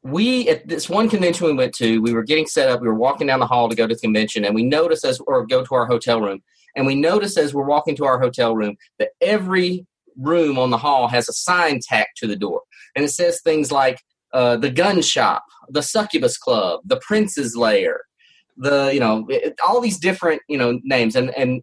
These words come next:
ours is the only room on the hall that does not have a sign tacked to it. And we realized that our room is, is in the middle of the Vampire the Masquerade live action,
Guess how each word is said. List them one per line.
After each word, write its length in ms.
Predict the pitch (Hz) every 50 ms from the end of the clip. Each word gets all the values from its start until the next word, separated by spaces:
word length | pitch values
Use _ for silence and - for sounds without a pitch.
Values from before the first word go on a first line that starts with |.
| -
ours 380 | - 160 190 220 233 220 202 170
is 120 | 160 139
the 140 | 127 139 147 -
only 300 | 156 170 196 190 190 180
room 300 | 160 160 170 165 160 147
on 80 | 139
the 80 | 135 127
hall 280 | 123 139 135 123 120 117
that 120 | 117 -
does 160 | - 113 107 -
not 220 | 123 123 117 110
have 360 | 123 123 117 117 113 107 107 -
a 60 | - -
sign 420 | - - 156 160 156 135 123 113
tacked 320 | 110 - 104 90 - _ - -
to 80 | 92 80
it. 100 | - - _ _ _ - - - _
And 100 | - 139
we 80 | 143 143
realized 600 | 139 156 185 220 226 190 165 151 143 135 131 123
that 140 | 139 127 - - _ _
our 280 | - 139 143 147 143 139
room 360 | 147 185 208 196 175 160 156
is, 340 | 143 135 127 127 - - - -
is 500 | 143 131 131 127 123 117 113 - - - -
in 120 | 147 139
the 80 | 135 131
middle 400 | 135 147 165 180 196 190 170 165
of 420 | 143 139 143 139 135 127 127 123
the 120 | 113 127 123
Vampire 720 | 113 110 131 139 147 147 143 - 156 147 143 139 135 135
the 80 | 127 123
Masquerade 640 | 123 123 123 123 - - - 123 123 117 117 113
live 260 | 117 117 113 113 113 113
action, 580 | 110 107 107 - - - 107 101 98 95 92